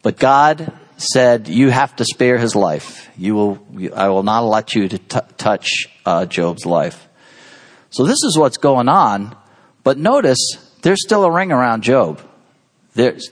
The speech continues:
the, the angel of the Lord is still encamping around him, okay? He hasn't lost his life.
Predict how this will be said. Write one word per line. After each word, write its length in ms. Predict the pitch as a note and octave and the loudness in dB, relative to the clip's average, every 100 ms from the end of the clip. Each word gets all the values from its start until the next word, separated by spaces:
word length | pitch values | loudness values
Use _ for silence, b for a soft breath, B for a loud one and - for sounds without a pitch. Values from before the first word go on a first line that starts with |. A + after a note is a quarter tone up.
| - | -6
the, 80 | A#2+ - | -6 -2
the 160 | D3 D#3+ | 0 0
angel 320 | F3+ F3 D3+ | 0 2 2
of 60 | |
the 60 | C#3+ | 4
Lord 220 | C#3+ C#3+ | 4 4
is 80 | A2+ - | 0 -2
still 240 | D#3 D#3+ | 2 2
encamping 520 | C3+ A2+ C#3+ C3+ B2 | 2 0 0 0 -2
around 340 | G2+ F#2+ F#2 F2 | 0 0 -2 -2
him, 280 | F2+ D#2 - _ _ - | -4 -4 -10 _ _ -16
okay? 500 | E2 - F2 F#2 F#2 - b b | -8 -2 -2 -4 -12 -20 b b
He 220 | b A2 A2 | b 0 2
hasn't 400 | B2+ C3+ C3 E2+ | 0 0 -2 0
lost 320 | A2 G#2+ - | 2 0 -2
his 160 | G2 | -2
life. 440 | F#2 E2+ D#2+ - | 0 0 -2 -8